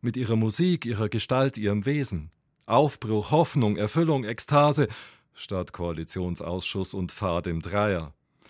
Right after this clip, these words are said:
Atemlos durch die Nacht, statt Tag für Tag lahmer durch die Rezession.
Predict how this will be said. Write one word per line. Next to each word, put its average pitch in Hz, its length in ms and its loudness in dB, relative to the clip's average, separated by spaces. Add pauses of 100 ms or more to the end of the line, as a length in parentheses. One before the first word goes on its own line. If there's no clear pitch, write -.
(420)
Atemlos 131 720 2
durch 127 220 0
die 120 120 -2
Nacht, 135 320 2
statt 92 340 -4
Tag 92 300 -4
für 85 200 -6
Tag 82 340 -6
lahmer 85 480 -4
durch 85 180 -10
die 92 120 -10
Rezession. 85 760 -6